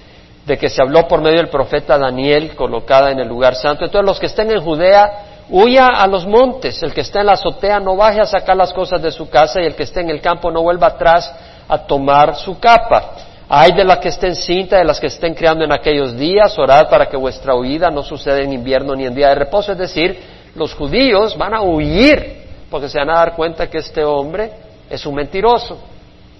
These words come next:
Ellos primero lo aclaman como un héroe, después se dan cuenta que es el anticristo.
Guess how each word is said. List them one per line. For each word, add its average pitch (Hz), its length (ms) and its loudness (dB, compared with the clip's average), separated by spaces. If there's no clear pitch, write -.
Ellos 156 240 -6
primero 156 400 -2
lo 156 100 2
aclaman 147 500 -2
como 131 300 -6
un 135 140 -4
héroe, 190 420 0
después 131 440 -4
se 151 100 -6
dan 131 200 -6
cuenta 127 400 -6
que - 80 -14
es 120 120 -10
el 117 120 -8
anticristo. 120 720 -10